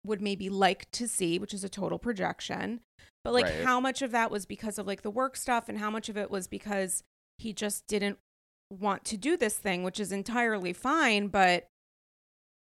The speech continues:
Speaker 1: maybe she'd wanna go through that journey with a partner.
Speaker 2: Yeah, totally. And it feels like Pauly is, like, is a partner. It seems like
Speaker 1: Yeah.
Speaker 2: they're in it to win it. Well,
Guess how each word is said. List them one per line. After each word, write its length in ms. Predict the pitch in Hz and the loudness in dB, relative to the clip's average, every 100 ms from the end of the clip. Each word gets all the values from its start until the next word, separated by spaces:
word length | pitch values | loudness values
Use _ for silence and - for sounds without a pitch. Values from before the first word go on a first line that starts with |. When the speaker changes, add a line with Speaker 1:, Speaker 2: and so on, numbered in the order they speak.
| _ | _
Speaker 1:
maybe 420 | 240 240 247 285 | -2 0 0 0
she'd 300 | 262 285 262 214 | 0 -2 -2 0
wanna 300 | 240 240 247 | 2 2 2
go 320 | - 214 226 | 2 2 2
through 420 | - 226 233 240 | -2 -6 -2 0
that 400 | 214 214 214 - | 0 0 0 -4
journey 560 | - 208 220 226 226 - _ _ | -4 -2 0 0 -2 -6 _ _
with 280 | 208 190 226 | -8 -6 -4
a 60 | 226 | -6
partner. 840 | 220 214 370 - - - - 226 _ _ _ _ _ | -6 -4 -4 -4 -4 -4 -8 -12 _ _ _ _ _
Speaker 2:
Yeah, 340 | - 117 95 55 - _ | -10 -6 -6 -8 -16 _
totally. 400 | - 113 107 92 | -10 -6 -4 -6
And 80 | 98 | -8
it 60 | |
feels 220 | - 135 151 | -10 -10 -10
like 160 | 156 | -12
Pauly 520 | - 110 107 107 104 - _ | -12 -10 -8 -8 -10 -14 _
is, 240 | 95 107 - | -10 -10 -8
like, 140 | 95 | -12
is 200 | - 95 | -10 -10
a 40 | 92 | -10
partner. 600 | - - - - - 120 _ _ _ - - | -14 -18 -18 -20 -20 -20 _ _ _ -20 -16
It 100 | - | -10
seems 180 | 117 | -8
like 120 | 120 120 | -6 -2
Speaker 1:
Yeah. 340 | 117 98 92 | 0 0 -2
Speaker 2:
they're 80 | 98 | -6
in 60 | 95 | -12
it 120 | 90 | -12
to 120 | - | -14
win 180 | 95 90 | -12 -12
it. 180 | 85 - _ _ - | -12 -14 _ _ -10
Well, 140 | 87 | -4